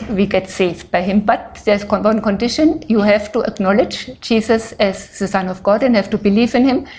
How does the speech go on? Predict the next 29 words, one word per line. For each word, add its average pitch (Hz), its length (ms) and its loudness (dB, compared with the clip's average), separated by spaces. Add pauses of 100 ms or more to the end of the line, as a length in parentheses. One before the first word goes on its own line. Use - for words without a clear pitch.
(520)
And 208 200 2
have 214 240 0
to 220 80 -4
get 208 320 -4
baptized. - 760 -6 (2500)
And 196 640 -4
nobody, 214 540 2 (100)
of - 220 -4
course, 226 360 0 (340)
heard 214 580 2
it 262 220 -6
in 240 160 2
the 208 120 0
beginning, 226 580 4
but 226 200 0
as 214 200 -2
soon 269 360 4
as 208 360 0
it - 180 -8
became 208 360 0
state 208 460 -2
religion 254 460 0
in 214 220 2
the 202 160 0
Roman 208 280 2
Empire, 226 480 0 (1120)
the 214 80 0
Christians 226 540 0
went 220 340 0